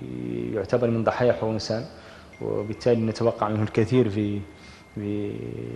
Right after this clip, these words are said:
هذا المجال، آه، أن تنهض اللجنة في مجال الحريات العامة في موريتانيا. وقبل ما أختم،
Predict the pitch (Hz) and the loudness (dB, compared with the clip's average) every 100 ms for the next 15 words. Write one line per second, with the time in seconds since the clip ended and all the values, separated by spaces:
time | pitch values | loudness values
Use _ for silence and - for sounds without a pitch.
0 | - - - 101 107 104 104 98 107 117 | -10 -12 -10 0 2 2 0 2 2 2
1 | - - - - - 113 117 123 110 - | -8 -16 -18 -18 -8 -4 -2 0 0 2
2 | 120 123 117 117 110 117 147 - - - | 4 4 2 0 0 0 -4 -10 -18 -20
3 | - - 101 113 110 110 107 113 98 104 | -18 -12 -4 -2 -2 -2 0 0 0 -4
4 | 110 104 101 107 104 107 104 98 104 98 | -2 0 -2 -2 -2 -2 -2 -2 -2 -2
5 | - - - - - - - 110 113 110 | -6 -14 -20 -20 -20 -14 -6 0 2 4
6 | 107 - 123 120 117 - 123 | 2 2 2 4 2 2 -2